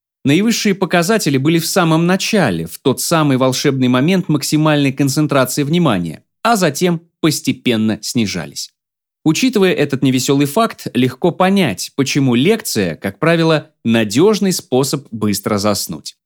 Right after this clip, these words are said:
Когда мы просто сидим и ничего не делаем, тело погружается в состояние отдыха, а за телом следует и мозг.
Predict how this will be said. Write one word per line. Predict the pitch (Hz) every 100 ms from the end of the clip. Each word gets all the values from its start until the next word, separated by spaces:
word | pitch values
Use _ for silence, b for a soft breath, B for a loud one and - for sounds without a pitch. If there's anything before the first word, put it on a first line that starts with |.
| _ _ _ _
Когда | - 143 220
мы | 208
просто | 190 196 180
сидим | 175 190 170 151
и | 123
ничего | 123 143 139
не | 147
делаем, | 147 208 151 92 82
тело | 85 214 226
погружается | 160 135 131 131 147 135 120
в |
состояние | - 117 143 147 151 165 160
отдыха, | 220 160 104 - - - _ _
а | - 98
за | 92
телом | 85 196 226 220 214
следует | - - 104 104 120 110 - -
и | 104
мозг. | 87 80 - -